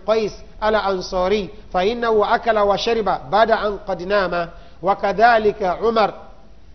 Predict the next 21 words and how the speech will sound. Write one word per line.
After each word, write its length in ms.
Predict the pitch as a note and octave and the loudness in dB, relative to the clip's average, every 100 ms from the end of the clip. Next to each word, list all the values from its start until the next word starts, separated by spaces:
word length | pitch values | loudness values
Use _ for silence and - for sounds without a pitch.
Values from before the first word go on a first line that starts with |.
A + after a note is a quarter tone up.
| - | 0
رفث 420 | F3+ A#3 A3+ A3 | 2 4 2 2
بأهله 800 | G#3 G3+ G3+ A3+ A3 G#3+ G3 E3+ - - - - | 0 0 2 2 2 0 0 -2 -8 -20 -20 -4
رضي 320 | G3 A3+ A3+ | -4 0 2
الله 400 | A3 G#3 A3+ A3 | 2 4 4 4
تعالى 320 | G#3+ G3+ A#3 | 2 2 4
عنه 240 | G#3+ A3 A3 | 2 0 0
وأرضاه، 460 | G#3 F#3+ G3 D#3+ - - - - | -2 0 0 -2 -6 -18 -12 2
ثم 340 | A#3 A#3 A3+ | 2 2 2
لما 580 | A3 G#3+ A3+ A3 G#3 C#3+ D3+ | 2 2 2 0 -2 -2 -2
رفع 260 | G#3+ A3+ | -2 0
الله 260 | G#3+ G#3+ G#3 | 0 2 0
سبحانه 500 | - G3+ G#3 A3 G#3 | -2 -10 -4 -2 0
وتعالى 560 | G3 F#3 F#3 G3+ G#3 | 0 -2 -2 0 2
هذا 200 | G3 E3+ | 0 -2
الحرج 440 | E3+ - G#3+ A3 A3 - - - - - - - - - - - - - - - - - - - - - - - | -6 -2 2 4 2 -4 -18 -20 -20 -20 -20 -20 -20 -20 -20 -20 -20 -20 -20 -20 -20 -20 -20 -20 -20 -20 -14 0
رفع 380 | G3+ A3 A3 G#3 | 2 6 4 2
الناس 680 | G#3 G#3 A3 G#3+ G#3 G3+ G3+ | -4 -2 0 2 2 -2 -4
أصواتهم 880 | G#3 G3 - G3+ A3+ A3 A3 G#3+ G3+ | -2 -4 0 4 4 4 0 -2 -2
بالمدينة 680 | G#3 G3 F#3+ G3+ G#3+ F#3+ D3 - - E3 | -4 -4 -4 0 0 0 -6 -14 -12 -2
وكانوا 640 | F3+ F3 G3+ A3 G#3 G3+ | -2 0 2 2 2 0
يكبرون 840 | F#3+ F#3 F#3 D3 E3+ F#3+ A3+ F#3+ | 0 -4 -6 -4 0 2 2 2